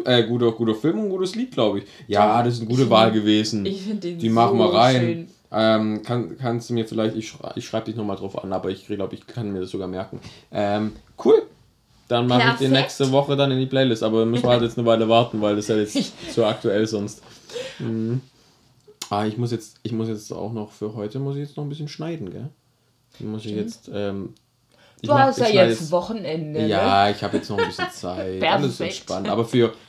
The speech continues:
Speaker 1: ich muss auf jeden Fall Pa-, Brahms Folge heute
Speaker 2: Ja.
Speaker 1: noch schneiden, weil die wird ja morgen früh veröffentlicht. Und dann, ähm, muss ich noch eine Playlist erstellen. Da muss ich noch ein bisschen rumüberlegen, wie das funktioniert. Aber das klappt schon irgendwie. Ja, ja.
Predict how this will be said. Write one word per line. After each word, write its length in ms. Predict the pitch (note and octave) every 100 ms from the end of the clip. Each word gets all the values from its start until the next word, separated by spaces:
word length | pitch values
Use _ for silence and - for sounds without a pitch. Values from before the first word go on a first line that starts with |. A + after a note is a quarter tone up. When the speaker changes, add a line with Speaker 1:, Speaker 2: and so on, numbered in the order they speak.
| -
Speaker 1:
ich 100 | A2+
muss 140 | A#2 A2+
auf 80 | G#2+
jeden 100 | G#2+
Fall 140 | G#2+
Pa-, 180 | - -
Brahms 360 | - G2+ G2 G2
Folge 360 | F#2 F2+ F2
heute 180 | F#2+ F2+
Speaker 2:
Ja. 40 | E2+
Speaker 1:
noch 120 | E2+
schneiden, 340 | - F2 F2
weil 140 | F2 E2+
die 100 | E2+
wird 140 | E2+
ja 80 | F2
morgen 300 | E2+ D#2 -
früh 180 | - -
veröffentlicht. 640 | - - B2 - - - _ - - -
Und 340 | - - G#2+ F2+
dann, 680 | G2 F#2 F2+ F#2+ G#2+ C#3+ G#3 _ _ _ _ _ -
ähm, 760 | G#2+ A2 A2 A2+ A#2 A#2+ B2+ C3
muss 200 | A#2 C3+
ich 60 | C#3
noch 80 |
eine 100 | D3
Playlist 340 | C#3+ C3+ A#2 A2
erstellen. 260 | G#2 B2 - -
Da 80 | G#2+
muss 160 | B2+
ich 40 | B2
noch 100 | G#2+
ein 60 |
bisschen 180 | G2 G#2
rumüberlegen, 720 | F#2+ G#2+ A2+ G2+ G2+ G2 F#2+ F#2
wie 80 |
das 100 | F2+
funktioniert. 720 | - G2+ - G2 F#2+ G#2 G2 _ _ -
Aber 180 | G#2+ G2+
das 140 | F#2+
klappt 260 | - F#2+ -
schon 140 | G2
irgendwie. 380 | F2 F2+ F#2+ F#2+ - _ _ _ _ _ _ _ -
Ja, 180 | G2+ G2+
ja. 320 | F#2 E2+